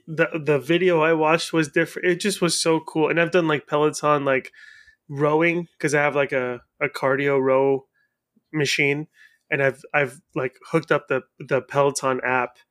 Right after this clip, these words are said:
to, like, do that with my machine, like, the,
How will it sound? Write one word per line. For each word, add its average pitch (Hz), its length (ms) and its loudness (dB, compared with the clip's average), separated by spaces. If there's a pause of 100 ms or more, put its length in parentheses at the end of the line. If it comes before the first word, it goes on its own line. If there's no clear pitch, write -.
(380)
to, 135 180 2
like, 123 340 -4 (320)
do 147 220 -2
that 131 320 0
with 143 220 0
my 131 120 -2
machine, 131 400 -4
like, 123 160 -8
the, 131 140 -4